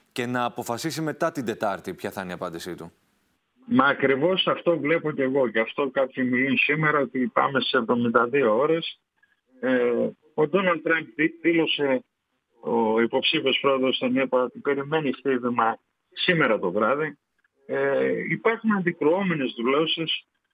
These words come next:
Speaker 2: Πιστεύω ότι είναι ένας πόλεμος που δεν το θέλει κανείς. Γίνονται άπειρες προσπάθειες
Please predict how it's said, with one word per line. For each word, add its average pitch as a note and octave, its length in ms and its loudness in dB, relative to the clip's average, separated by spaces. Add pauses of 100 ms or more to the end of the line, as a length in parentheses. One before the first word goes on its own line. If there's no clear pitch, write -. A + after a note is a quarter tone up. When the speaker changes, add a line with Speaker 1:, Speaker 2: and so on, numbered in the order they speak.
(180)
Speaker 2:
Πιστεύω F3 500 0
ότι D3+ 160 -6
είναι D#3 160 -6
ένας D3+ 280 -6
πόλεμος D3+ 480 -2
που B2 140 -4
δεν D#3 220 -2
το - 200 -4
θέλει G#2+ 320 -2
κανείς. D3+ 560 -2 (480)
Γίνονται D3 460 2
άπειρες D3 440 0
προσπάθειες D3+ 760 -2